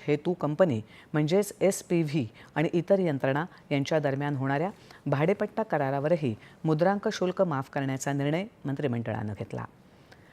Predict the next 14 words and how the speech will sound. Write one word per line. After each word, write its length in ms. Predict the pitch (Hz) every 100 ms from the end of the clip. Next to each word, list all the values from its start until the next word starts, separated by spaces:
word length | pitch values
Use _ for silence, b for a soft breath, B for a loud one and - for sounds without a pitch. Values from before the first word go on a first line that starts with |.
| -
हा 100 | 160
लोकहिताचा 720 | 156 175 208 175 165 156 185
मोठा 320 | 180 139 151
प्रकल्प 380 | 147 139 143 139
असल्यानं 380 | 135 - 160 180 196 B B
पुनर्वसनाला 720 | 165 175 190 170 156 151 160
गती 260 | 165 135 139
देण्यासाठी 600 | 127 123 135 190 135 113
सरकारनं 480 | 135 131 147 147
ही 140 | 170 156
सवलत 380 | - 110 151 -
दिली 240 | 165 131 107
आहे. 260 | 104 117 - b b b b b b - - - - - _ - - - - - - - - - - - - - - - - - - - B B B B B -
त्याशिवाय 500 | 196 208 226 170